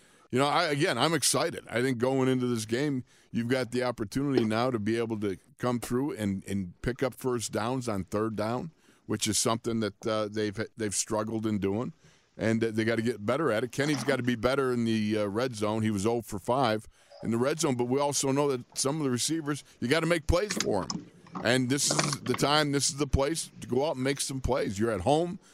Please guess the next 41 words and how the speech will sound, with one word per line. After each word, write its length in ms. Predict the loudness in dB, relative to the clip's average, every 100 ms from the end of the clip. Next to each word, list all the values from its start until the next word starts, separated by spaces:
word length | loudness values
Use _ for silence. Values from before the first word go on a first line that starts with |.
| -20 -6
You 120 | -2 2
got 220 | 2 0
the 80 | -2
crowd 420 | 2 2 2 0
with 220 | -2 -2
you. 80 | -2
You're 220 | -2 -2
gonna 160 | 0 2
have 240 | 0 -2
Kenny. 380 | 0 2 2 -2 _ _ _ -4
Uh, 200 | 0 2
you 60 | 2
got 220 | 0 -2 -4 -4
a 180 | -2 0
lot 240 | 0 0
of 80 | 0
juice 320 | 0 0 0
behind 480 | -2 0 2 2 2
that. 220 | 0 -2
And 160 | 0 0
defensively 580 | 0 -2 -2 -2 -2 -2
speaking, 560 | 0 -2 -2 -4 -4 -8 -16 -20 -18 -2
you 100 | 2
know, 160 | 4 4
you 140 | 2
got 160 | 2 2
an 80 | 2
ability 360 | 2 0 0
to 60 | 0
make 220 | 0 0 -2
things 240 | -2 0
a 60 | 0
little 160 | 0
bit 160 | 0 -2
miserable 560 | 0 -2 0 -2 -2
for 160 | -2 -2
the 120 | -2
goat. 340 | 0 -2 -2 -4
And 140 | -2
I 100 | 0
think, 360 | 4 2 2